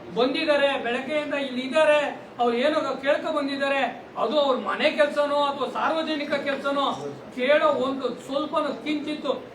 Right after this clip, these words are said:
ಅವ್ರಿಗೆ ಸ್ವ-, ಏನು ಸ್ವಾಭಿಮಾನ ಆಗ್ಲಿ ಮತ್ತೆ ಕರ್ತವ್ಯ ಪ್ರಜ್ಞೆ ಇಲ್ಲ ಅಂತಂದ್ಮೇಲೆ ಈ ತರ ಅಧಿಕಾರಿಗಳು ನಮಗೆ ಸಾರ್ವಜನಿಕರಿಗೆ ಬೇಕಾ?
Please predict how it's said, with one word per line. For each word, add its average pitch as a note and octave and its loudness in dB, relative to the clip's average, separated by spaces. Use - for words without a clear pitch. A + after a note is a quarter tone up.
ಅವ್ರಿಗೆ B3 2
ಸ್ವ-, A3 4
ಏನು A3+ -6
ಸ್ವಾಭಿಮಾನ C#4 4
ಆಗ್ಲಿ D4+ 0
ಮತ್ತೆ C4+ -2
ಕರ್ತವ್ಯ D4+ 2
ಪ್ರಜ್ಞೆ F4 4
ಇಲ್ಲ E4+ 2
ಅಂತಂದ್ಮೇಲೆ C4 2
ಈ E4+ 2
ತರ G4 6
ಅಧಿಕಾರಿಗಳು B3+ 2
ನಮಗೆ B3 0
ಸಾರ್ವಜನಿಕರಿಗೆ A3+ 0
ಬೇಕಾ? G#3 0